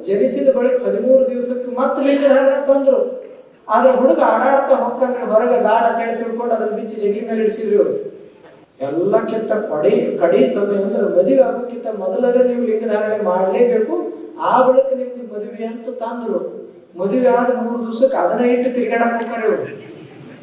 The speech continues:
ಸುಮಾರು ಜನ. ಕಾಲ ಕೆಟ್ಟದ. ಈ ಕಾಲ ಕೆಡ್ಲಿಕ್ಕೆ ಕಾರಣಗಳೇನು ಅಂತ ನೋಡ್ಕೋತ ಹೋದ್ರ ಯಾವ ಸಂಸ್ಕಾರ ಸಂಸ್ಕೃತಿಗಳನ್ನು ನಮ್ಮ ಪೂರ್ವಜರು ಬಹಳಷ್ಟು ಶ್ರದ್ಧೆಯಿಂದ ಉಳಿಸ್ಕೊಂಡು ಬಂದಿದ್ರು,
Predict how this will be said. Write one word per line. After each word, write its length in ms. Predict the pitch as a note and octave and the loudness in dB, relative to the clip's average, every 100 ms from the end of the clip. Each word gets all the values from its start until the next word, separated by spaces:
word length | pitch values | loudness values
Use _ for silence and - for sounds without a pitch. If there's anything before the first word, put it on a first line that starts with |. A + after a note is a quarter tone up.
| - - - | -20 -16 -6
ಸುಮಾರು 340 | G3 G#3+ A3 | 0 0 0
ಜನ. 160 | G3+ A3 G#3+ - - - - - - | -2 -2 -2 -4 -10 -18 -20 -20 -4
ಕಾಲ 360 | F#3 F#3+ G#3 G3 | 2 4 4 2
ಕೆಟ್ಟದ. 680 | G3 G#3 G3 F3+ - - - - - | 0 0 2 2 2 -6 -12 -16 -4
ಈ 260 | A#3+ B3 B3 | 0 0 0
ಕಾಲ 360 | B3+ - E4+ D#4+ - | 0 4 4 4 4
ಕೆಡ್ಲಿಕ್ಕೆ 880 | A#3+ B3 C4+ - G#3+ G3+ B3+ C#4+ - | 2 2 0 -2 -2 2 4 2 0
ಕಾರಣಗಳೇನು 1000 | E3 E3+ - D#4+ - C4+ B3 A#3 A3+ A3 | -2 0 2 2 2 2 2 0 -4 -4
ಅಂತ 160 | G#3+ G3+ | -6 -6
ನೋಡ್ಕೋತ 640 | - F#3+ F3+ F3+ G3 F#3 | -6 -2 0 0 -4 -4
ಹೋದ್ರ 600 | F#3 E3 D#3+ D#3+ - - - - - - - - - _ _ F3+ | -4 -2 -4 -4 -2 0 2 2 -2 -8 -12 -18 -20 _ _ -2
ಯಾವ 500 | G3 G3+ C#4+ D#4+ D#4+ | 2 4 4 4 4
ಸಂಸ್ಕಾರ 680 | - A3 G#3+ - A#3+ A#3+ | 2 -2 -2 0 2 2
ಸಂಸ್ಕೃತಿಗಳನ್ನು 960 | A#3+ G#3+ G#3+ A3+ - A3+ G#3 G3+ G3+ - | 2 0 -4 -6 -6 -4 0 0 0 -2
ನಮ್ಮ 300 | G#3 G3 G3 | -2 0 -2
ಪೂರ್ವಜರು 600 | G3 G3 - - - A#3+ | 0 2 2 0 -2 -2
ಬಹಳಷ್ಟು 680 | A3 - - C4 A#3+ D#4+ - | -2 -2 0 2 0 -4 -6
ಶ್ರದ್ಧೆಯಿಂದ 540 | - A3 G3+ G#3 A3 - | -6 -6 -2 -2 -2 -4
ಉಳಿಸ್ಕೊಂಡು 640 | F3 G3 G#3 - G3+ F3+ | -4 -2 -2 -2 -2 0
ಬಂದಿದ್ರು, 800 | E3+ F3 F3 E3+ E3 A#3 - - | 2 2 -2 -2 -2 0 0 -4